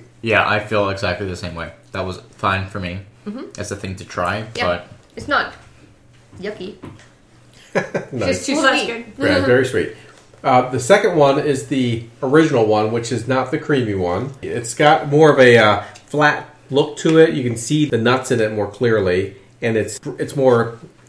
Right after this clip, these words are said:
Speaker 3: not quite brittle, but it breaks apart
Speaker 2: It's more
Speaker 3: more
Speaker 2: brittle
Speaker 3: easier.
Speaker 2: than the other. The
Speaker 3: All
Speaker 2: other's
Speaker 3: right,
Speaker 2: much
Speaker 3: so take, go ahead and eat that one.
Speaker 4: I feel like I'm eating, like, creamier sugar with
Speaker 3: Mm-hmm.
Speaker 4: nuts in it.
Speaker 3: Mm-hmm. Yep.
Speaker 1: It's weird because I can tell it's sweet, but it's not very flavorful.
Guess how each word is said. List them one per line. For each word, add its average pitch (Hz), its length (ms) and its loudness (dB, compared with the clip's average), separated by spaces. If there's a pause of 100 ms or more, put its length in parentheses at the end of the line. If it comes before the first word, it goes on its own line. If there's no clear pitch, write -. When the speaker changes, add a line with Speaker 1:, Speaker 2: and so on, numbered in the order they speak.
Speaker 3:
not 160 140 -8
quite 120 300 0
brittle, 117 320 6
but 110 180 2
it - 120 -4
breaks 127 240 2
apart 104 320 -2
Speaker 2:
It's - 140 -8
more 107 200 -2
Speaker 3:
more - 80 -4
Speaker 2:
brittle 104 220 -2
Speaker 3:
easier. 190 100 -2
Speaker 2:
than 190 120 -4
the 175 100 -6
other. 160 320 -12 (100)
The 208 80 -4
Speaker 3:
All 202 80 0
Speaker 2:
other's 196 200 -2
Speaker 3:
right, - 80 -16
Speaker 2:
much - 120 -8
Speaker 3:
so 117 140 -6
take, 123 260 -2 (280)
go 123 80 0
ahead 120 60 2
and 123 120 -2
eat 120 60 -8
that 110 160 -2
one. 170 160 -4 (360)
Speaker 4:
I 269 80 -6
feel 349 220 -4
like 330 220 -2 (340)
I'm 269 140 -6
eating, 269 420 -4 (200)
like, 233 300 -12
creamier 247 500 -6
sugar 247 540 -6 (300)
with 143 180 2
Speaker 3:
Mm-hmm. 143 120 2
Speaker 4:
nuts 247 260 0
in 165 100 -10
it. 127 120 -16 (240)
Speaker 3:
Mm-hmm. 160 380 0 (380)
Yep. - 280 0 (360)
Speaker 1:
It's 135 180 -8
weird 147 240 2
because 117 240 -2
I 123 100 0
can 120 220 -4
tell 165 260 2
it's - 140 -4
sweet, 131 420 -4
but 131 100 -2
it's 101 180 -6
not 127 300 0
very 120 320 0
flavorful. 101 840 -6